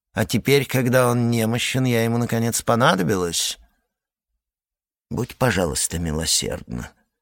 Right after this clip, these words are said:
Знаешь, мне и как врачу, и как брату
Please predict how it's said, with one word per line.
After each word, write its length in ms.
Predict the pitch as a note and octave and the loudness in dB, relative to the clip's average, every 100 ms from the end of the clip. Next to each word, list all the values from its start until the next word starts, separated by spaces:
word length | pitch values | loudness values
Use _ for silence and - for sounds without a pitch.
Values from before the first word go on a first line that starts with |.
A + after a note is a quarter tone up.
| _ _ _ - | _ _ _ -4
Знаешь, 640 | - E3 E3 F#2+ - - | 0 2 2 0 -2 -4
мне 480 | - G2+ C3 B2 G#2+ | -4 -2 0 0 -2
и 40 | |
как 280 | - G2 - | -4 -6 -4
врачу, 520 | F#2 F#2+ - - D3 | -2 -2 -2 -2 0
и 100 | A2 | 0
как 260 | - E2 D#2+ | -2 -4 -2
брату 540 | D#2+ G#2 A#2 - F#2+ | 0 2 0 -4 -6